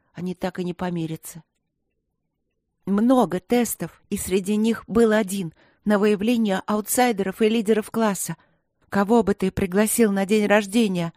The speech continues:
Так он, кажется, назывался. «Ага». Юлька заметила, что Анюта нахмурилась, будто она вспомнила что-то очень плохое.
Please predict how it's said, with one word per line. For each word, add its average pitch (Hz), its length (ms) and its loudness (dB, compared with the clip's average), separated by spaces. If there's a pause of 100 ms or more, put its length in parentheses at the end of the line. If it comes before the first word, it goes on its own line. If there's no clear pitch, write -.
(400)
Так - 220 -8
он, 170 100 -8
кажется, 170 500 -8
назывался. 185 640 -2 (600)
«Ага». 202 420 -2 (560)
Юлька 175 300 -2
заметила, 175 520 -2
что 180 200 -4
Анюта 185 320 -4
нахмурилась, 185 760 -4 (220)
будто 185 340 -2
она 190 160 -2
вспомнила 190 640 -4
что-то - 380 -8
очень 208 300 -6
плохое. 165 560 -6